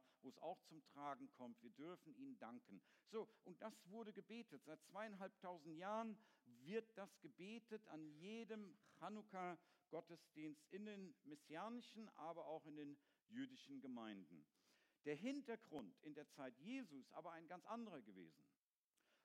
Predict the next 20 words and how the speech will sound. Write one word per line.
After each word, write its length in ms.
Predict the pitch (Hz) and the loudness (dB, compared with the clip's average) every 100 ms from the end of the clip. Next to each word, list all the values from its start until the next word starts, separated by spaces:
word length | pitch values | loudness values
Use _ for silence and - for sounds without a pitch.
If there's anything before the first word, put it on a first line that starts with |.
| - | -8
Und 80 | 98 | -2
da 80 | 127 | -2
komme 240 | - 180 | -2 -6
ich 80 | 170 | -4
drauf 200 | 156 170 - | -4 -4 -4
zu 100 | 175 | -14
sprechen, 460 | - 202 208 151 | -2 -2 0 0
warum 260 | 143 160 220 | 0 0 0
jetzt 240 | 185 - | 0 -2
ein 180 | 156 160 | -2 2
neunarmiger 640 | 208 233 175 143 143 135 | 2 2 2 2 2 2
Leuchter, 600 | 131 123 120 - 160 165 160 - - _ _ _ _ _ _ _ _ _ _ _ _ _ _ | 2 2 0 0 0 0 -4 -16 -20 _ _ _ _ _ _ _ _ _ _ _ _ _ _
die 60 | 120 | -10
Chanukia, 640 | 135 139 - 170 185 175 151 | -4 -4 -4 0 2 2 -2
angezündet 720 | 160 156 143 - 113 107 95 | -2 -2 -4 -8 -6 -6 -8
wurde. 340 | 101 101 90 85 - _ _ _ _ _ _ _ _ _ _ - - | -6 -6 -6 -12 -16 _ _ _ _ _ _ _ _ _ _ -20 -14
Es 120 | - | 0
gab 180 | 202 214 | 0 2
einen 180 | 185 | -2
Mann, 280 | 165 233 226 | 0 0 -2